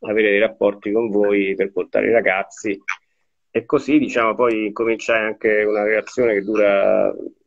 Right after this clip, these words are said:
ancora, ancora oggi con il, con il Teatro dell'Opera, che c'è molto vicino poi nell'opera di divulgazione e promozione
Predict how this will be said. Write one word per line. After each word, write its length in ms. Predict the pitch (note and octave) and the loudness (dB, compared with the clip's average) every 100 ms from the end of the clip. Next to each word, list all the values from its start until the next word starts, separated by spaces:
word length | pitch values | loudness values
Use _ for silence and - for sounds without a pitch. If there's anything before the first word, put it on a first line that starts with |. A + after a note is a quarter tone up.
| _ _ - | _ _ -16
ancora, 520 | - C3 A2+ G2+ G2 | 0 2 4 2 -2
ancora 420 | G2+ G2+ A2+ A#2+ | -4 -4 0 2
oggi 400 | B2 G#2+ A2+ B2+ | 4 2 -2 -4
con 160 | B2+ G#2 | -2 -2
il, 80 | G2+ | -2
con 120 | G#2+ | -4
il 80 | G2+ | -4
Teatro 220 | G#2 A#2+ | -2 0
dell'Opera, 460 | C3 G2 G#2 A#2 G#2 | 2 2 2 2 0
che 240 | G2+ F#2+ _ | -2 -6 _
c'è 180 | - A2 | -10 -6
molto 340 | G#2+ G#2 A2+ | -6 -6 -8
vicino 360 | A2+ G#2+ A2+ G#2+ | -8 -6 -6 -2
poi 140 | G#2+ | -2
nell'opera 420 | G#2 G#2 A2 G#2+ | 0 0 0 0
di 140 | G2+ G#2+ | -2 -6
divulgazione 760 | G#2+ G#2+ G2+ G#2 - A#2+ A2+ | -8 -6 -4 -6 -4 -2 -2
e 60 | G2+ | -2
promozione 680 | A2+ A2 - - C#3+ G#2+ | -4 -4 -6 0 2 2